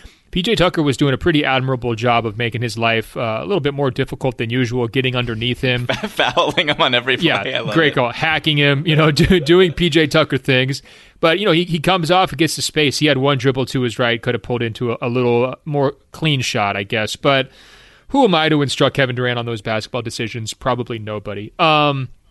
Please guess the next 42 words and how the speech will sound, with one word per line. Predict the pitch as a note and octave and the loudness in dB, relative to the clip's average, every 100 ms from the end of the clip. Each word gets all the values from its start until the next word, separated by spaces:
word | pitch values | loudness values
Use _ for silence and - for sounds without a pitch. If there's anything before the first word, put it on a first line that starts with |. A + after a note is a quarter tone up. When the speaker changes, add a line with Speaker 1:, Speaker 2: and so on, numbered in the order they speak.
| - _ _ _ | -20 _ _ _
Speaker 1:
my | D3+ | -4
question | C#3+ G#3 F3+ C#3+ | 2 2 2 2
for | D3+ | 2
you | C3+ B2 | 4 2
is | A2+ | 2
this. | A#2 G#2 - - _ _ _ _ _ - - - - | 0 0 -8 -14 _ _ _ _ _ -20 -20 -20 -8
Can | - E3+ F3+ F3 | 0 2 4 2
Brooklyn | C3 D3 D3 C#3+ C#3 | 2 2 2 0 -4
stop | B2+ - B2+ A#2+ A#2 _ _ | -4 -2 2 2 -2 _ _
Giannis? | B2+ A2+ F#2+ F#2+ - - - _ _ _ _ _ - | -4 -2 -2 -8 -12 -12 -16 _ _ _ _ _ -4
Or | C#3+ C#3+ C#3+ D#3 - | 0 2 2 0 -8
flip | - F#3 E3+ | -2 0 2
it | D#3 | 2
around | D3 C3 B2+ | 4 2 0
and | |
say, | - C3 A#2 A2+ A#2 - - - - - | -4 -4 -2 -4 -6 -14 -20 -20 -20 -6
can | E3+ E3 D#3 C3+ | 0 2 2 2
Giannis | C#3 C3+ B2+ - | 2 2 0 0
average | C3+ B2+ A#2+ A#2+ - - | 0 0 0 -2 -4 -14
forty-nine | - - C#3+ C3 A#2+ | -6 0 2 2 0
points | - C3 A#2 | -2 -4 -4
a | A#2 | -4
game | A#2 G#2+ | -2 -2
in | C3+ A2+ | -4 -6
a | |
playoff | - A2+ G2+ | -2 -2 -2
series? | - A#2 G#2 G2+ | -4 -8 -8 -10
Because | B2 D3 C#3 | -4 -2 -2
to | D#3+ | -2
me, | D#3+ G3+ | 0 2
this | F#3 E3+ | 2 2
is | B2 | 0
the | C3 | -2
number | A#2+ C3 D#3 E3+ D#3+ E3 | -2 0 2 2 0 0
one | B2+ C3 C3+ C3 B2 | 0 0 0 0 -4
postseason | - C#3 C3+ - C3 B2+ A#2 | -4 -2 0 -2 -4 -4 -2
matchup | A2+ A#2 B2+ A#2+ | -2 -2 -2 -2
I | |
want | A2+ A#2 | -2 -4
to | |
see | A2+ - B2 A#2+ - | -6 -6 -6 -6 -4
anywhere, | D#3 A#2 G2+ F#2+ | -2 -2 -6 -10